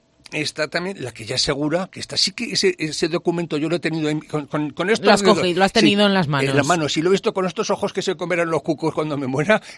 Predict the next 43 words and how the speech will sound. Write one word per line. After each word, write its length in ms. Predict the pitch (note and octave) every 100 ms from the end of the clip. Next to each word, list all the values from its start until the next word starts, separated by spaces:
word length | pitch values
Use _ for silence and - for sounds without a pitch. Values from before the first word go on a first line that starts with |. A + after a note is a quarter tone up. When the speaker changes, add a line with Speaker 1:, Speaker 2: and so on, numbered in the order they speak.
| F3 G3+
Speaker 1:
<laughs> 360 | F#3+ - - -
Este 320 | - E3+ -
el, 120 | F#3+ F#3
es 420 | E3+ - D#3+ -
el 140 | A3
de 100 | E3+
mil 220 | D3 A#3
quinientos 360 | - F3+ E3 C3+
once 160 | E3 E3+
en 100 | C#3
el 100 | C3+
Ayuntamiento 600 | A#2+ A#2+ F#2 A#2 D3+ D#3
de 80 | C#3
Jaca, 320 | D3 - F3+
en 140 | B2 A#2+
el 120 | A#2+
libro 260 | G3+ F3
de 120 | C#3 F3
mayordomía, 640 | F3+ F3 G3+ F3+ G3 A3+ - - - -
en 220 | - A3
el 80 | A3+
que 100 | G#3+
aplicaban 420 | F#3 F#3 G3 E3 -
los 320 | D#3+ E3 C#3
gastos 360 | A#3+ - E3+ C3
del 100 | C3
primer 260 | C#3+ F#3
viernes 260 | F3+ G3 F#3
de 40 |
mayo 220 | F3 A3+ A#3
como 180 | F#3
gasto 280 | E4 B3 - -
Speaker 2:
Ordinario. 960 | - C#4 D4+ C#4+ C#4 A#3 A3+ F#3 D#3 G#2
Speaker 1:
ordinario. 100 | G#2
Eso 320 | C3 E3 D#3+
es, 160 | A#2+ -
eh, 300 | B2+ B2 -
ordinario, 500 | D3 D3 D#3 F#3+ C#3
tú 100 | D#3
lo 60 | D#3+
has 100 | D3+
dicho, 220 | D3 B2+
ordinario. 500 | B2 B2 C#3+ C#3+